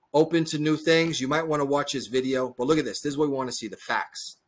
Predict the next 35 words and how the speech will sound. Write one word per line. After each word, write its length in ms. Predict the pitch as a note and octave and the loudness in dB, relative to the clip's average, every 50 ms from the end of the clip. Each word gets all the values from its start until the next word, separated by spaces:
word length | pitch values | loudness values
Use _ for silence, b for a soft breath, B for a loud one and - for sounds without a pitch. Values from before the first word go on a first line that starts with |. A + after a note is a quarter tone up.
| _ _ _ _ b b b b b b b b b - | _ _ _ _ b b b b b b b b b -2
Masternodes 640 | C3 D3 E3+ G3 G3 - G3+ F3 F3+ F3 D#3 E3 - | 2 2 2 2 2 0 0 0 0 0 0 0 0
operated 540 | D3+ C#3+ D3 C#3+ - C3+ B2+ B2 A#2+ A#2 - | 0 0 0 0 0 0 0 0 -2 -6 -4
two 140 | - F3 F#3+ | -4 -4 -2
thousand 400 | - E3 D#3 D3+ C#3+ C3 C3+ C3 | -2 0 0 0 0 -2 -4 -6
to 60 | B2+ A#2+ | -8 -8
four 260 | - - C3+ B2+ B2+ | -6 -4 -4 -4 -2
thousand. 480 | C3+ B2+ A#2+ A2 G2+ F#2 F#2+ F2 F2 _ _ _ _ _ _ _ _ | -4 -4 -4 -4 -6 -8 -12 -16 -20 _ _ _ _ _ _ _ _
Masternoding 760 | A2+ C3+ C#3+ E3 F3 - - F3+ E3 E3 E3 E3 D#3+ D#3+ D#3 D#3+ | -2 0 2 2 2 0 -2 -2 0 0 0 0 0 -2 -4 -4
alternating 640 | - C3+ C3+ C3+ - C#3+ C#3 C3+ C3 C3 B2+ B2+ A#2+ | -2 -2 -2 -2 -2 -4 -4 -4 -2 -2 -2 -4 -4
with 160 | A#2 A#2+ A#2+ | -6 -8 -10
P 200 | - - C3 C3 | -10 -6 -4 -2
O 100 | B2 A#2+ | -2 -2
S 140 | A#2+ A#2 A2 - | -2 -4 -4 -6
staking. 440 | - - B2+ A#2 A2 - - E2+ - _ _ _ _ _ _ _ _ _ _ G2+ | -4 -4 -4 -6 -6 -8 -16 -20 -20 _ _ _ _ _ _ _ _ _ _ -2
Revenue 440 | B2 C#3+ D#3 D#3+ F3+ F3 F#3 F#3 | 0 0 0 0 0 0 0 0
gel-, 400 | F3 B2 C#3 D3 C#3+ D3 D3 D3 - _ | 0 -2 -2 -2 -2 -2 -4 -6 -8 _
generated 520 | - - C#3 D3 D#3 D3 C#3+ C3+ C3+ C3 | -4 -2 -2 -2 0 0 0 0 -2 -4
for 160 | C3 - B2+ A2+ | -4 -8 -8 -6
July 540 | G#2+ A#2+ A#2 A#2+ B2+ C3+ C3+ C#3 C#3+ D3 - - - | -6 -6 -4 -2 -2 -2 -2 -2 -4 -6 -8 -12 -12
twenty 240 | - C3+ C3+ C3+ C3+ | -8 -6 -6 -6 -6
twenty-two 480 | C3+ - C3+ B2+ B2 A#2+ A#2+ - B2+ A2+ | -8 -8 -8 -8 -8 -8 -8 -8 -8 -8
was 220 | G2+ G#2 F#2+ - | -8 -10 -10 -10
nine 400 | G2+ G#2+ A2 A#2+ C3+ C#3+ D3 D3 | -8 -6 -6 -4 -4 -6 -6 -8
point 360 | - _ - C3 C3 B2 - - | -10 _ -12 -12 -10 -12 -12 -14
two 180 | - - B2+ | -12 -10 -12
percent. 460 | B2+ - G#2+ F#2 - - A2+ G#2 F2+ - | -12 -12 -12 -12 -10 -10 -10 -12 -16 -18
So 180 | - - - A#2 | -18 -14 -12 -10
I 60 | C#3 | -10
said 220 | D#3+ - E3+ C3+ | -8 -8 -8 -6
seven 380 | - - - D3 D3 C#3+ C#3 B2+ | -6 -4 -4 -4 -4 -4 -6 -8
is 120 | A#2+ G#2 | -10 -10
a 60 | G#2 - | -12 -16
conservative 640 | - G#2+ G2+ - - B2 B2 A#2 A2 G#2+ G#2+ G2 | -16 -14 -12 -8 -6 -6 -6 -6 -6 -10 -10 -10
number, 300 | G#2 A2 G#2+ G2 D#2+ D#2+ | -10 -12 -12 -12 -14 -14
right? 240 | E2 F#2 F#2+ G2+ F#2 | -14 -14 -14 -14 -16